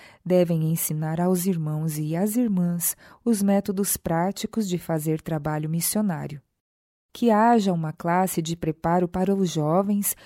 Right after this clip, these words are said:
que se dispõem a trabalhar, se forem ensinados.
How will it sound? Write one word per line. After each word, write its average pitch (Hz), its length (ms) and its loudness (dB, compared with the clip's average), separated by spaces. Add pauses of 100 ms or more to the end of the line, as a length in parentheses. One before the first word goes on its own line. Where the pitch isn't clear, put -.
(120)
que - 80 -18
se - 180 -2
dispõem 226 640 0
a 170 40 -2
trabalhar, 165 680 -2 (300)
se - 220 -4
forem 160 420 0
ensinados. 175 960 -2